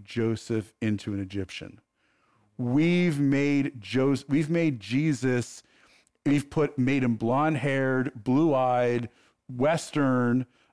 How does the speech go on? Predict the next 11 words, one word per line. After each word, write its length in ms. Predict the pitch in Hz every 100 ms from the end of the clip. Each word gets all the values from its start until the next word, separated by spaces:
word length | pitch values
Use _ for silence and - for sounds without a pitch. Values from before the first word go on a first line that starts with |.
| -
okay, 580 | 135 123 - 131 127 135
and 240 | 127 127 127
we've, 440 | 131 127 123 110 _ _ -
we've 200 | 135 127
hidden 460 | - - 196 185 156
his 240 | 143 127
true 640 | - - - 170 196 185 -
identity 840 | 139 139 107 139 165 165 131 123
in 80 | 117
a 60 | 110
sense. 540 | - 180 208 - -